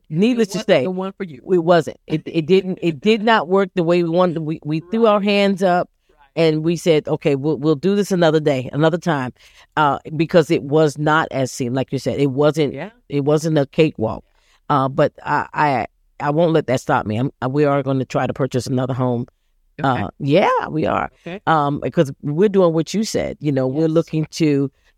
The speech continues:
Speaker 1: keep a home,
Speaker 2: That's right.
Speaker 1: ha-, build, and just
Speaker 2: That's
Speaker 1: upon
Speaker 2: right.
Speaker 1: that. So, uh, when I go to do it again with people who are self-employed, because you just talked about that,
Speaker 2: Mm-hmm.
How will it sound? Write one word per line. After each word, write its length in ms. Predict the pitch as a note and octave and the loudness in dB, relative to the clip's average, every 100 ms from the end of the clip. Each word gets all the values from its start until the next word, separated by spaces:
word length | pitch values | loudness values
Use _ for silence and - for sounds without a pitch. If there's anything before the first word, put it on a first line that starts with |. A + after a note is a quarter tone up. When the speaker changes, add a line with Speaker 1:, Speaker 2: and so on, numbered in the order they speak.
| - | -4
Speaker 1:
keep 220 | F3+ F3 | -2 0
a 60 | F#3+ | 0
home, 440 | F#3 E3+ D#3+ E3+ | 2 4 4 2
Speaker 2:
That's 180 | F#3+ - | 0 -6
right. 240 | G3+ A#3 | -8 -8
Speaker 1:
ha-, 300 | - - - D3 | -12 -16 -10 -4
build, 440 | C3 E3 E3+ F3 E3+ | 2 4 4 2 0
and 260 | D3 C#3+ C#3+ | 0 0 2
just 220 | D3+ - | 0 0
Speaker 2:
That's 260 | _ D3 | _ -6
Speaker 1:
upon 260 | - D3+ C#3+ | -2 -2 0
Speaker 2:
right. 60 | F#3+ G3 | -2 -4
Speaker 1:
that. 100 | - _ _ | -6 _ _
So, 400 | - D3 C#3+ - | 2 4 2 -2
uh, 200 | C#3 C#3+ - _ _ | -2 -2 -4 _ _
when 180 | D#3+ D#3 | -2 0
I 80 | D3+ | 0
go 180 | E3 | 0
to 100 | F3+ | 0
do 200 | E3 F3 | 0 2
it 80 | E3+ | 2
again 800 | C#3+ C3 - C4 D4+ D3 C3+ D3+ - _ _ _ _ _ _ | 0 -6 -2 2 4 4 0 -6 -10 _ _ _ _ _ _
with 320 | D3 F#3 F3 _ _ | 2 2 2 _ _
people 340 | A3 G#3+ G#3+ | -2 0 0
who 200 | F#3+ F3 | 2 2
are 160 | C3+ C3+ | 2 0
self-employed, 640 | - E3+ D#3+ D3+ G#3+ G#3+ | 2 2 2 -4 -2 -2
because 240 | F3 D#3 C#3+ | 0 -2 -4
you 80 | |
just 240 | C#3 D3 - | -2 -4 -2
talked 220 | C#3 - | -6 -6
about 260 | E3+ B2 F3 | -4 -4 -2
that, 140 | B3 | -4
Speaker 2:
Mm-hmm. 80 | G4+ | -4